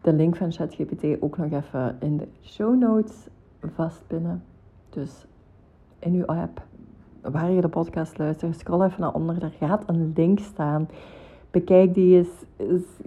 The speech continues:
ga eens kijken wat je daarmee kunt doen qua planning. En laat mij weten wat dat je ervan vindt. Of dat iets is wat voor jou zou kunnen werken of niet. Of dat er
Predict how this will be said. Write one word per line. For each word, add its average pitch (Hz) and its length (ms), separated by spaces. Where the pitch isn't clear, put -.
ga 196 180
eens 208 220
kijken 208 360
wat 190 240
je 196 60
daarmee 190 340
kunt 180 320
doen 226 180
qua 196 160
planning. 185 380
En 170 140
laat 165 420
mij 196 180
weten 180 500
wat 165 240
dat 180 120
je 175 60
ervan 165 360
vindt. 170 300
Of 202 140
dat 208 200
iets 202 200
is 185 180
wat 170 160
voor 175 100
jou 180 260
zou 175 160
kunnen 175 280
werken 156 360
of 147 200
niet. 269 300
Of 247 240
dat 226 240
er 185 180